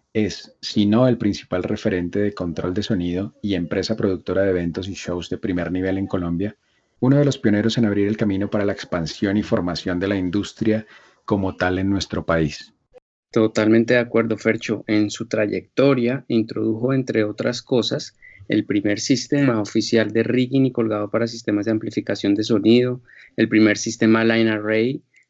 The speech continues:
Speaker 2: los primeros procesos y mesas digitales, micrófonos especializados, sistemas de grabación, iluminación, video, estructuras,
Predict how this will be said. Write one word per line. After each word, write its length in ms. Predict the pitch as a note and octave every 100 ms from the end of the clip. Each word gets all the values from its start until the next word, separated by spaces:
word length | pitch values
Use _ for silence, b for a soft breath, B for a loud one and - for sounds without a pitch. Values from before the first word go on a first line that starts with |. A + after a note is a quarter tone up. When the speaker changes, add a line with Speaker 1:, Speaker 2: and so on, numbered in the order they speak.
| -
Speaker 2:
los 140 | A2+
primeros 380 | - A2 G#2+ A2+
procesos 680 | - A2 F#2 A#2+ A2+ A#2+ A#2
y 60 |
mesas 360 | A2 G#2 G#2 A2
digitales, 760 | A#2 G#2+ - G#2 A2 A2+ A#2 - b -
micrófonos 600 | G2+ - A2 G2+ A2 A2
especializados, 1080 | G#2+ G#2+ - G2 - - F#2+ G#2+ A2+ A2+ -
sistemas 480 | - F#2+ G#2+ G2 G#2
de 80 |
grabación, 640 | G#2 G2 F#2 - G#2+ A2 A2+
iluminación, 800 | G#2 G2 F#2 F2 G#2 G#2+ A#2 A2
video, 540 | G2 F#2+ G2+ G#2+ A2+
estructuras, 720 | A2 - F#2+ - A#2+ C#3 C#3+